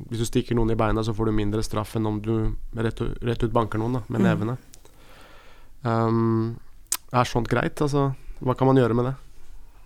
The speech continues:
Speaker 2: Utrolig vanskelig spørsmål, og da er vi litt tilbake til det jeg sa i stad, at, eh, det er Stortinget da, de folkevalgte, de vi alle stemmer på. Det er flertallet der som bestemmer strafferammene. Og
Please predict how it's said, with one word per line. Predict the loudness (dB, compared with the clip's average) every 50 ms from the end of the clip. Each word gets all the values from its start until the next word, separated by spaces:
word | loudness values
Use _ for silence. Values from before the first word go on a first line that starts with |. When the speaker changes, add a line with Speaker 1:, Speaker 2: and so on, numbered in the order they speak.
| -20 -20 -20 -20 -20 -20 -20 -20 -20 -20 -20 -20 -20 -20 -20 -20 -4 0 0
Speaker 2:
Utrolig | 2 4 6 8 10 10 12 12 12 12 12 12 12 12
vanskelig | 12 12 10 10 8 6 2 4
spørsmål, | 8 8 8 8 10 10 12 12 12 12 12
og | 12 12
da | 12 12
er | 12
vi | 12 12 10
litt | 8 6 6
tilbake | 8 10 10 10 8 8 8
til | 8 12 12
det | 12 12
jeg | 12 12 12
sa | 10 10 10
i | 10 10
stad, | 12 12 12 12 10 6 4 6
at, | 6 6 6 4 4 6
eh, | 10 10 10 10 10
det | 12 10 10
er | 10 8
Stortinget | 8 6 6 6 6 8 8 8 10 10 12
da, | 10 10 8 4 -2 0
de | 2 6
folkevalgte, | 10 10 10 10 10 10 10 10 10 8 8 8 8 8 8 6 2
de | 4 6 8 8 10 10 10 8 6 2 -4 -14 -12 -10 0 6
vi | 10 12
alle | 12 12 12 12 10
stemmer | 8 8 8 8 8 8 8
på. | 10 10 10 8 6 0 -14 -20 -20 2
Det | 6 6
er | 6 8
flertallet | 8 8 8 8 10 8 10 10 12
der | 12 12 10 10
som | 8 6 6 6
bestemmer | 6 8 8 8 8 10 8 8 8 8
strafferammene. | 8 8 8 8 8 8 8 8 10 10 10 10 10 8 6 _ -20 -20 -20 -20 -20 -20 -20 -20 -20 -20 -20 -20 -20 -20 -20 -20 -20 _ 0 6
Og | 10 12 12 12 12 12 12 10 8